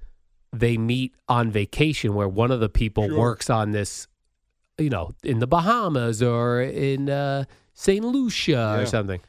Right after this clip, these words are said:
Speaker 1: And that person's job is to make sure the vacationers are having a great time.
Speaker 2: Right.
Speaker 1: They're working at the bar, they're working at the surf place, and they f-,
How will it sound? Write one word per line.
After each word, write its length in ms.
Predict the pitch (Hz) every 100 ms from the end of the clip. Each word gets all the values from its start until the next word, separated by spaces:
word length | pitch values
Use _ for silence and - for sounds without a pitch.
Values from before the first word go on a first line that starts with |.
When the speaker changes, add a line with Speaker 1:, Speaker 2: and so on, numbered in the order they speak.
| _ _ _ _ _ _ _
Speaker 1:
And 140 | 139 131
that 180 | 156 -
person's 480 | 147 135 139 117 92
job 380 | 120 104 104 117
is 140 | 104
to 100 | 123
make 220 | 113 110
sure 360 | - 131 113 110
the 200 | 101 101
vacationers 680 | 98 98 139 151 139 120 120
are 60 | 123
having 200 | 135 139
a 40 |
great 240 | 147 147
time. 300 | 170 170 107
Speaker 2:
Right. 240 | 95 82 - _ _ _ -
Speaker 1:
They're 300 | 123 110 101
working 400 | 101 104 - 98
at 100 | 95
the 60 | 95
bar, 540 | 156 180 165 156 143
they're 140 | 117 104
working 360 | 104 101 107
at 120 | 101
the 80 | -
surf 380 | - 190 165 -
place, 380 | - 160 147 139
and 160 | 139 - _ _ _ _ _ _ -
they 220 | 143 147
f-, 160 | -